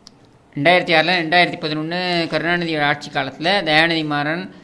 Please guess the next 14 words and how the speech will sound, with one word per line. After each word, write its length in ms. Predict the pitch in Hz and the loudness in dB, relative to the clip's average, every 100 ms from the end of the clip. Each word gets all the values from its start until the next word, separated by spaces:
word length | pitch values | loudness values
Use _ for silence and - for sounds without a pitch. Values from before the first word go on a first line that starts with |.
| - | -20
இந்த 160 | - 170 | -6 0
மாறன் 440 | 170 175 175 156 | 4 4 4 -2
கே 140 | - 175 | 0 2
டி 80 | |
பிரதர்ஸ் 320 | 160 139 147 143 | 2 -2 -4 -6
இருக்காங்க 300 | 143 139 139 | -6 -4 -2
இல்லையா, 220 | 170 165 | 0 0
இவங்க 200 | 165 165 | -2 -4
கோலோச்சியை 680 | 151 - 170 180 170 170 156 | -6 -6 -2 0 0 -2 -4
பொறுத்துலாம் 440 | 139 147 175 190 | -6 -8 -6 -4
எந்த 200 | 156 156 | -4 -4
சேனல்லையும் 360 | 175 180 175 185 | -2 -2 0 -2
வர 260 | 165 165 160 | -2 -2 -2
விடல. 300 | 147 127 | -4 -8